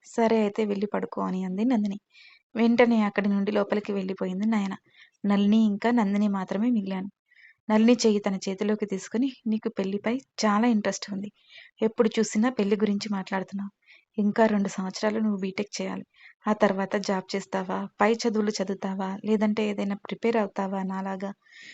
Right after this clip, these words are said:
వీటి గురించి కంటే కూడా పెళ్లి గురించి ఎక్కువగా ఆలోచిస్తూ ఉన్నట్లు ఉన్నావు" అని అంది నందిని. "చచ, అదేమీ లేదు అక్క, నేను పెళ్లి గురించి అడుగుతున్నాను అంతే కదా"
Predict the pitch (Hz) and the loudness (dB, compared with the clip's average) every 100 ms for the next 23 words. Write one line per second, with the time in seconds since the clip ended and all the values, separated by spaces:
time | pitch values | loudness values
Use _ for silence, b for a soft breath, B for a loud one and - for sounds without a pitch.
0 | B - 254 254 202 208 214 - 196 190 | B 2 4 6 6 4 2 -2 -4 -4
1 | 190 - 226 262 220 220 233 202 196 220 | -4 -4 -4 0 2 4 4 2 -2 -4
2 | 185 - 202 208 196 202 208 - 202 190 | -6 -4 -2 0 0 -2 -6 -8 -6 -6
3 | 190 - 196 196 190 214 269 B B B | -6 -4 -4 -4 -4 -6 -10 B B B
4 | B - 208 202 190 196 202 190 190 190 | B 0 4 4 2 0 0 -2 -4 -8
5 | _ _ _ - - 220 - b b - | _ _ _ -6 -2 -4 -6 b b -4
6 | 196 196 202 233 214 208 196 - 190 185 | 0 2 4 4 4 2 -4 -2 -4 -4
7 | - 214 202 202 196 220 247 233 226 202 | -6 -4 -2 -2 -2 0 2 2 0 -2
8 | 202 202 208 202 202 196 190 226 226 214 | -2 -2 -2 -2 -2 -4 -4 -2 0 0